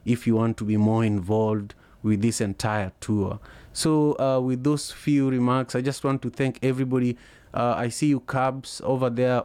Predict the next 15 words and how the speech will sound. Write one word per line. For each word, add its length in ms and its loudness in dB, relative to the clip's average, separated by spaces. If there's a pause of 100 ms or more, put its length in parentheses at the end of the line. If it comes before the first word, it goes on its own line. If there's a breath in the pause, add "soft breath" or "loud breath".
on 140 2
YouTube. 600 2
Thank 260 0
you 80 -4
for 180 -4
joining 420 2
us. 360 -2 (420 loud breath)
Uh, 380 0 (160)
Cabs 320 -2
is 100 -4
saying, 320 0
"Good 220 0
morning, 540 2
good 220 0
people." 540 0